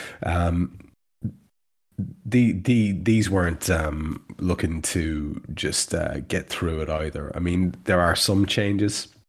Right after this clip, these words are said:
Um, there are a couple of, a couple of people that, you know, like Zia-, Zielinski did, did, uh, damage to us before. Uh, they had the likes of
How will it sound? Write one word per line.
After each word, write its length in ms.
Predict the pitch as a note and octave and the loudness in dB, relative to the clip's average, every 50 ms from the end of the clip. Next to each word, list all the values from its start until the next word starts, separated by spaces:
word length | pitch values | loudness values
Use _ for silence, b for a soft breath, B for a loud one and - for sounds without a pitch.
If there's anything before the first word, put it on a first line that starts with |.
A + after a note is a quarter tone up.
| _ _ _ _ _ _ _ _ _ - - - - | _ _ _ _ _ _ _ _ _ -8 -6 -4 0
Um, 260 | G2 F#2 F2 E2 E2 | 2 2 2 2 0
there 220 | D#2+ E2+ E2+ D#2+ D#2+ | -2 -2 0 0 0
are 60 | D#2+ | 0
a 40 | - | 0
couple 300 | - - G2+ F#2+ F#2+ F2 | 0 -2 -2 0 0 0
of, 180 | F2 F#2 - - B B B B B B B | 0 0 -2 -4 B B B B B B B
a 80 | - F#2 | -2 0
couple 300 | - - G#2+ F#2 G#2 G2+ | 0 0 0 2 2 0
of 80 | F#2 | 0
people 340 | - G#2 F#2+ F#2+ - F#2+ F#2 F2+ | 2 2 0 2 2 2 4 4
that, 340 | F#2 F#2 - - - - - | 4 4 2 0 -4 -4 0
you 100 | F#2+ F2+ | 0 2
know, 220 | E2+ F2 F2 F2 D#2+ A1+ G1+ - | 4 4 4 4 2 2 0 0
like 180 | - D#2+ - | 0 0 2
Zia-, 380 | - - F2+ E2+ E2+ E2+ - - - | 2 2 4 4 2 2 0 0 0
Zielinski 580 | - F#2 F2+ E2+ F#2 F#2 F2+ - - - F#2+ E2+ | 2 4 4 4 4 4 2 2 0 0 0 0
did, 460 | E2 F2 F2+ E2+ E2 D#2+ - - - | 2 2 2 2 0 -2 -4 -6 -2
did, 320 | - F2 D#2+ D#2+ E2+ - | -2 0 0 0 0 0
uh, 240 | F2+ E2+ E2 E2 E2 | 2 2 4 2 2
damage 440 | D#2 - F#2 F2 E2+ F2+ F2 E2+ - - | 2 2 2 2 4 4 2 0 0 0
to 160 | F2+ E2+ E2+ | 2 2 4
us 100 | E2 - | 2 2
before. 720 | - - - - - - F#2 E2+ E2+ F2 E2+ E2+ E2+ F2 - B B B B B B B B - | 0 0 -4 -4 0 0 2 2 2 2 2 2 2 0 -2 B B B B B B B B -2
Uh, 160 | - F2+ F2 | 0 0 2
they 140 | E2+ - F2 | 2 2 2
had 380 | E2+ F2 E2+ E2+ D#2 - - - | 2 4 2 2 0 -4 -6 -6
the 320 | - - - - - E2+ | -4 -2 -2 -2 0 2
likes 300 | E2+ E2+ F2 F2 - - | 2 2 2 2 2 0
of 100 | F2 E2 | 0 0